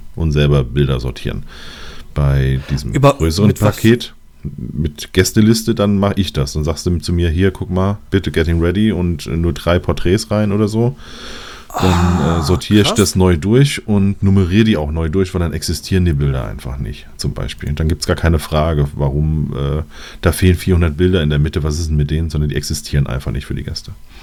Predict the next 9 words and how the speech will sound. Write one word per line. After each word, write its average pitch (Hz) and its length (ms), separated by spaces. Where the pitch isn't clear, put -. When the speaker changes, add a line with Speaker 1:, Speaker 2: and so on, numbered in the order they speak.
Speaker 2:
Krass, - 640
okay. 123 480
Äh, 123 260
in, 123 160
mit 123 180
was 131 160
lieferst 131 300
du 92 60
aus? 151 300